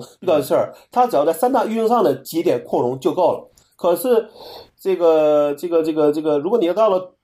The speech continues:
Speaker 1: 到了东欧，你可能你发现要在十，要，要在几十个节点里扩，那这个也很累啊。
Speaker 2: 这复杂性就非常高了。
Speaker 1: 对吧？
Speaker 2: 嗯，甚至有的你没有办法过，
Speaker 1: 对，对，对，对，对。
Speaker 2: 因为疫情来了，你，你已经没法弄了，这件事情。
Speaker 1: 对啊，对，
Speaker 2: 对。
Speaker 1: 对，因为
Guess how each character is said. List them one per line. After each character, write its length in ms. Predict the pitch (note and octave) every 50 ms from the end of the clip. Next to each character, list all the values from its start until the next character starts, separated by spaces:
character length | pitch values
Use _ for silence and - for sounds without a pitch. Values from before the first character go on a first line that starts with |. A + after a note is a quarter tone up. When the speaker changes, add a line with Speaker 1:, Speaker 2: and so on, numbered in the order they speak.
| _ _
Speaker 1:
到 120 | - A3+
了 100 | G#3 G3
东 220 | F#3+ - A#3 B3 A#3
欧， 320 | A3 G#3 G3 F#3 - - _
你 100 | E3 F3+
可 60 | G#3 A#3
能 120 | A3 A3
你 120 | F#3+ D#3+
发 160 | D3+ - G3+ G#3+
现 80 | G#3+
要 120 | A3 A3 G3+
在 140 | A3 A3
十， 380 | F#3+ - - F3+ F3+ G3+ G3 F#3
要， 220 | F3+ A3 G3+ G3 G3
要 120 | G#3+ A3 G#3
在 100 | G#3 G#3
几 240 | G#3 - - D3 C#3
十 80 | C3+
个 100 | G#3+ A#3+
节 200 | A3+ A#3 F3 D#3
点 120 | D3+ D3+ C3+
里 60 | A#2+ A#2
扩， 340 | - - B2 G#2 - - - _ _ _ _ _
那 180 | - A3 A3+
这 80 | G#3 G3+
个 100 | F3+ D#3
也 180 | C#3+ C3 D#3 G#3
很 160 | - F3 C3
累 120 | B2 A2+
啊。 60 | -
Speaker 2:
这 60 | C#3+ C3+
复 160 | - E3 D3+
杂 120 | B2+ A#2
性 160 | B2+ - D3
就 80 | C3 B2
非 160 | A2+ - C#3
常 140 | C3+ B2+ G#2
高 80 | F#2+ F2+
了。 40 |
Speaker 1:
对 60 | - B2
吧？ 240 | B2 A2 G2+ - - _ _ _ _ -
Speaker 2:
嗯， 180 | A2+ G2+ F#2+
甚 180 | - - F#3 D#3+
至 140 | C#3 C3 A#2+
有 120 | G#2+ G#2
的 80 | A#2 D3
你 120 | D3 C3
没 80 | D3 C#3
有 120 | C3+ B2+
办 140 | A#2+ D#3 D3
法 60 | A2
过， 60 | G2 -
Speaker 1:
对， 20 |
对， 60 | -
对， 20 | A2+
对， 80 | G#2
对。 40 | A2+
Speaker 2:
因 60 | C3
为 80 | D#3 F3
疫 120 | G3 F3+
情 120 | - - D3+ F3+
来 180 | F3 A#2+ G#2
了， 80 | G2 G2
你， 220 | G2 G#2 G#2+ A2
你 200 | A#2+ C3+ D3+ D#3+
已 120 | D3 A2+ G2+
经 180 | A2+ B2 B2+ B2
没 120 | B2 C3+
法 100 | D3+ E3+ F3
弄 120 | - -
了， 160 | - - - - -
这 80 | - A2
件 140 | F#2+ F2+ E2+
事 160 | E2+ G2 F2
情。 80 | F2 - - _ _ _ _ _ _ _ _ _ _ _
Speaker 1:
对 120 | F#3 E3+
啊， 220 | D3 C3 A#2+ A2+ - -
对， 140 | - C3 A#2+ A#2 F#2 F2 - - -
Speaker 2:
对。 100 | - B2
Speaker 1:
对， 40 | B2+
因 100 | D#3+ G3+
为 200 | D4 D#4+ C4+ G3+